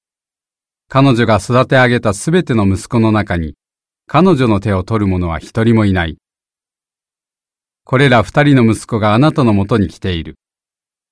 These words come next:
この二人はあなたの荒廃と滅亡、飢饉と剣のゆえにあなたを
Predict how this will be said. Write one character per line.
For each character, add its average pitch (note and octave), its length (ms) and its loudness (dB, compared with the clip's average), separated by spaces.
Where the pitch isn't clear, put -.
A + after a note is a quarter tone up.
こ - 160 0
の C#3+ 100 4
二 C#3 220 0
人 B2 120 2
は F2+ 260 -2
あ A#2 120 -2
な F3 140 2
た C3 120 0
の G2 160 0
荒 A#2 220 0
廃 G#2+ 260 -2
と G#2 120 -4
滅 G2 260 -2
亡、 F2+ 320 -4
飢 E3+ 360 0
饉 - 20 -4
と G2 180 -2
剣 D3+ 420 0
の C3+ 120 4
ゆ G2 140 2
え F#2 100 0
に F2 200 -4
あ G#2 120 -2
な E3 140 2
た A#2 140 0
を F2+ 140 -2